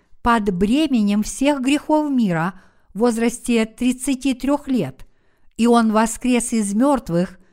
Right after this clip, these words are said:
и стал Богом для всех людей, которые верят в этот факт. Если мы посмотрим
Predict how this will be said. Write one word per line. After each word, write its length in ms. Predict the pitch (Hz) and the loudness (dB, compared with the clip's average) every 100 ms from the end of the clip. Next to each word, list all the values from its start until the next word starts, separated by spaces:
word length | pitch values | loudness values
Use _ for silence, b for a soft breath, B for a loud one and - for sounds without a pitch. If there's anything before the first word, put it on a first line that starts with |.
| _ _ _ - | _ _ _ -4
и 120 | 233 | -4
стал 400 | - 254 240 233 | -2 0 2 2
Богом 800 | 175 202 277 262 170 170 190 b b b | 0 4 4 4 2 -2 -4 b b b
для 320 | 185 226 220 | -4 0 2
всех 440 | 196 - - 262 262 | 0 -4 -2 -2 0
людей, 580 | 311 339 196 165 175 b b b | 0 2 0 0 -2 b b b
которые 560 | - 226 247 240 240 233 | -6 -2 0 2 2 2
верят 440 | 214 285 220 185 | 2 2 2 0
в 40 | 196 | -2
этот 300 | 196 214 220 | -2 -2 -4
факт. 540 | - 269 202 - - - _ _ - - - - | 2 2 2 -10 -20 -20 _ _ -20 -20 -20 -12
Если 500 | 185 214 339 - 233 | -4 2 2 0 -4
мы 140 | 233 247 | -2 2
посмотрим 880 | 247 247 - 269 311 262 269 254 | 2 2 -2 -2 0 0 0 -2